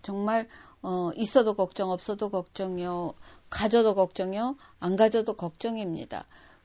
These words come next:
어, 그런데 그 걱정이라는 것이 하나님을 불신함으로써 우리가 갖게 된 그 불안함이에요. 뭐가 닥칠지 모르는데 그 내가 원하지 않는 거, 내가,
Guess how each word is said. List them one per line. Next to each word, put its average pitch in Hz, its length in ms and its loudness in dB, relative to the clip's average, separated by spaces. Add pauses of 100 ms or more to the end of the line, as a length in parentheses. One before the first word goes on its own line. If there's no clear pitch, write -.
어, 196 320 -2
그런데 233 600 4
그 269 200 4
걱정이라는 214 960 2
것이 180 320 -4
하나님을 254 680 0
불신함으로써 214 1160 -4
우리가 190 440 -6
갖게 190 460 -8
된 233 220 -4 (360)
그 - 80 -8
불안함이에요. 240 880 4
뭐가 185 420 0
닥칠지 233 520 -4
모르는데 190 840 -2 (460)
그 277 240 6
내가 208 480 6
원하지 208 560 2
않는 185 420 -2
거, 170 200 -4 (340)
내가, 214 600 2